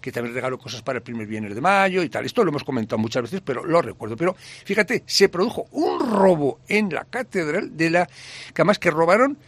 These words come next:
esto, parte de la custodia y se llevaron un, esto, eh,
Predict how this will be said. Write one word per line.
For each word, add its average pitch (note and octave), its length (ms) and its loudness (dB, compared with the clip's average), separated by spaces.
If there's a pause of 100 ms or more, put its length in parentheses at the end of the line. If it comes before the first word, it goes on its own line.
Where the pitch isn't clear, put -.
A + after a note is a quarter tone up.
(420)
esto, D3 320 4
parte A3 400 2
de D#3+ 60 2
la D#3 80 4
custodia E3+ 520 -2
y D#3 140 -6
se - 140 -2
llevaron F3 380 2
un, D#3 240 -4
esto, D#3 360 -2
eh, D3+ 360 0